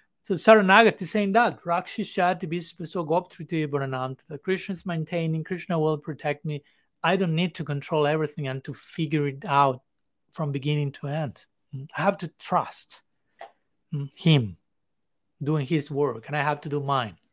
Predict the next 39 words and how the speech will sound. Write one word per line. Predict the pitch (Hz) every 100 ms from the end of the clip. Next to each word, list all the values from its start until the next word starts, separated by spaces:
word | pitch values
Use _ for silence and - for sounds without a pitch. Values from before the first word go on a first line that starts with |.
| -
Mm. | 147 139 _ _
So | -
therefore, | 165 233 - 226 165 139 - - _ _ _ _ _ _ - - - - _ _
yeah, | 208 202
let's | 139 190 -
be | 247
patient | - 214 240 - 151 135
toward | 185 160 147 - _ -
all | 196 214 214
that | 185
is | 170 165 -
unresolved | 180 180 175 165 180 165 143 107 - - _ _ _ _ -
in | 156
our | 151 156
heart. | 151 170 143 104 - - _ _ -
Mm. | 139 156 - - - - _ _ -
And | 190
also, | 226 220
let's | 196 214 -
try | - 240 247
to | -
love | 185 190 202
the | 262
questions | - 190 202 - 160 117
themselves, | - 135 131 156 127 92 - - _ _ _ _
not | - 196 180
use | 185
the | -
question | 170 196 - 170
as | 156
a | 175
quick, | - 190 180
short | - - 175 147
bridge | 139 170 160 -
to | -
get | 131 160 151
to | 147
the | 147
answer. | 151 175 - 113